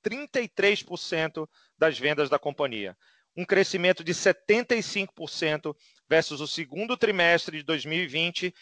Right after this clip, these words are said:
e de quinze por cento versus o primeiro trimestre de dois mil e vinte e um,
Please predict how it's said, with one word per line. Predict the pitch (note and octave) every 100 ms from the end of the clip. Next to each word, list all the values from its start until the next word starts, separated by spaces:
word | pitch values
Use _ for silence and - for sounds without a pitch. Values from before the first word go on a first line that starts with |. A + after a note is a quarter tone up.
| - _
e | - F#3
de | G#3+
quinze | - A3+ C4+ G#3+
por | G#3+ G3
cento | - G3 E3 - A2 _ _ _
versus | C3+ E3 E3+ - E3 - -
o |
primeiro | D3 F#3 D#3+ E3+
trimestre | E3 F3 D3+ C3+ C3 C3+ C#3 C3+ _ -
de | C#3+
dois | D#3+ C3+
mil | D3
e | C#3+
vinte | D3+ -
e | C3
um, | G2